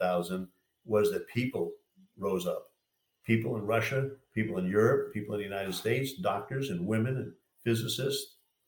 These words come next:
and others rose up and forced, uh, the consensus people and the, and the political operatives and the military operatives to come around and do something.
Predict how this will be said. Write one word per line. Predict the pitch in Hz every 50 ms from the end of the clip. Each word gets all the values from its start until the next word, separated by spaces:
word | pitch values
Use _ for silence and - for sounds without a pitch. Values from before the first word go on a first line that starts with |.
| _ _ _ _ _
and | 101 101
others | 120 143 - 117 107 104 104 - - -
rose | 107 107 107 107 110 113
up | 117 117 117
and | 117 110 -
forced, | - - 135 143 180 175 175 - - - _ _ _ _ _ _ _ _ _
uh, | - - - - 113 107 - - - - _ _
the | _ -
consensus | - - 98 92 - - 135 131 127 - 117 110 - -
people | - 104 95 - 98 90 90
and | 92 92
the, | 95 92
and | 95 90 87
the | 87 _
political | 127 117 110 - 110 107 101
operatives | 98 98 - - 113 101 90 92 92 - - - _ _ _ _ _ _ _ _ _ _ _ _ _
and | 107 95
the | 95
military | 95 110 110 110 107 - 104 101
operatives | 98 95 87 90 90 90 87 87 -
to | - -
come | 107 -
around | 95 90 87 87
and | 85
do | 92 95 92
something. | - - 76 73 - -